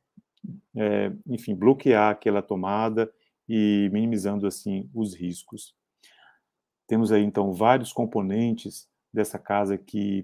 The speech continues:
passam a ser, ah, controlados remotamente. Uma, uma outra tecnologia que eu vejo como, ah, bastante promissora aí no campo da tecnologia assistiva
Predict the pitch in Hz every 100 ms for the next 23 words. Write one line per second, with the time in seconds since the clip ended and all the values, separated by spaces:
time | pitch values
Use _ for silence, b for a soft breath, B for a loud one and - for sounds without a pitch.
0 | - 113 117 117 110 - 104 107 113 -
1 | 127 107 107 107 104 98 113 113 117 98
2 | 101 101 104 101 113 113 95 92 90 -
3 | - _ _ _ _ _ _ _ _ _
4 | _ _ - 127 143 - 139 139 131 156
5 | 196 - 147 131 117 110 - 127 123 -
6 | 117 120 110 98 110 110 113 92 110 117
7 | 104 - 110 107 104 95 _ _ _ -
8 | 107 104 101 98 98 95 98 - - 104
9 | 104 120 113 - 113 98 - 113 113 107
10 | 95 98 92 104 98 107 - - 98 92
11 | 95 110 - 117 135 151